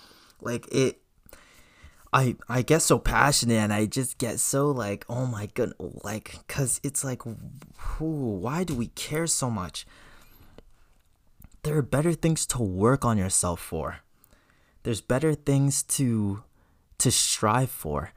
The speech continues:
And I get so passionate, I get so frustrated with this because I used to think this way too for a lot of my high school career.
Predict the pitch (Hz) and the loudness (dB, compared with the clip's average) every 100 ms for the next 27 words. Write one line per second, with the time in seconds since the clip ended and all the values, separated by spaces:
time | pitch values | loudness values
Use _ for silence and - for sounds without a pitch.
0 | - - 131 131 110 156 170 - 107 - | -10 -2 0 0 2 0 2 0 0 0
1 | 90 196 185 190 151 160 110 - 95 101 | -4 -4 -2 0 0 0 -2 -4 -4 -4
2 | - 87 87 85 87 101 98 113 - 113 | -2 -2 -2 -2 -4 -6 -6 -6 -2 -4
3 | 104 - 127 143 127 - 123 - 113 120 | -2 -2 0 0 -2 -4 -4 0 0 0
4 | 113 - 107 95 - 127 107 80 - - | -4 -2 -2 -2 0 2 2 -2 -10 -20
5 | - - 117 113 104 104 113 131 117 107 | -18 -2 2 2 2 4 4 4 2 2
6 | 104 120 113 - - 110 - 120 98 101 | 0 -2 -2 -2 -6 -8 -4 -4 -2 2
7 | 117 92 - | 2 2 -4